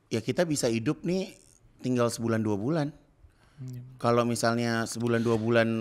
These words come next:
Speaker 1: perekonomian yang nggak,
Speaker 2: Ya.
Speaker 1: nggak bener, ya kalau nggak tutup ya minjem ke bank.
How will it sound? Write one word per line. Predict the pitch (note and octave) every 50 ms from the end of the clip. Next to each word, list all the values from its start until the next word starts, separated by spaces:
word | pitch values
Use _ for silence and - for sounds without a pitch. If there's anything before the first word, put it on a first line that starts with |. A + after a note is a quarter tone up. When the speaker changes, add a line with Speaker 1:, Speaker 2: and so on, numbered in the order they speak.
| A#2+ -
Speaker 1:
perekonomian | - - A2+ A2+ - A#2 A2+ A2+ A2+ A2+ A2+ A2+ A2+ A2+
yang | A2+ A2+ A2 A2+
nggak, | A2+ A2 A2 G#2+ G#2+ G#2+ G#2 G#2+ G#2+ - - - - - - - -
Speaker 2:
Ya. | C#3 B2
Speaker 1:
nggak | B2 A2+ A2+ A2
bener, | A2 A2 A2+ B2 D#3+ E3 D3+
ya | D3+ C3
kalau | A#2+ - A#2+ A#2 A#2
nggak | A#2 A#2 A2+ G#2
tutup | - A#2 G#2 - F#3+
ya | - F3+ C#3+
minjem | C3+ B2+ A#2+ A#2+ A2+
ke | A2+ A2 -
bank. | D3 C#3+ C#3+ C3+ C3+ D3